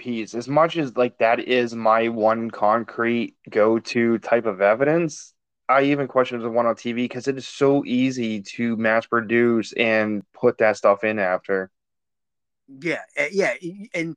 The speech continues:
Speaker 1: If you're,
Speaker 2: dude
Speaker 1: like, an audio engineer and you went to school for this, you know what you're doing. Me,
Speaker 2: I
Speaker 1: I'm just some Joe Schmo that freaking barely run YouTube or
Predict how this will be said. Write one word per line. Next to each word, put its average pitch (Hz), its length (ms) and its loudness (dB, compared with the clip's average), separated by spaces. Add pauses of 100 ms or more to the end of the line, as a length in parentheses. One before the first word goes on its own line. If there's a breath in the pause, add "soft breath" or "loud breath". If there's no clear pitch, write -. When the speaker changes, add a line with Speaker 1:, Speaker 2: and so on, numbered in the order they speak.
Speaker 1:
If 147 160 2
you're, 202 160 8
Speaker 2:
dude 196 80 6
Speaker 1:
like, 175 140 6
an 165 160 -2
audio 160 380 4
engineer 156 480 -4
and 120 140 -6
you 123 120 -8
went 131 180 -4
to 127 100 -6
school 120 280 -4
for 127 160 -6
this, 139 360 -2
you 147 280 -6
know 135 240 2
what 123 200 -2
you're 110 140 -2
doing. 110 460 -4 (340)
Me, 139 220 4
Speaker 2:
I 165 180 8
Speaker 1:
I'm 151 180 4
just 165 160 2
some 135 280 0
Joe 135 300 4
Schmo 131 480 2
that 107 220 0
freaking 120 420 -6
barely 127 260 4
run 117 240 2
YouTube 113 500 0
or 104 260 -2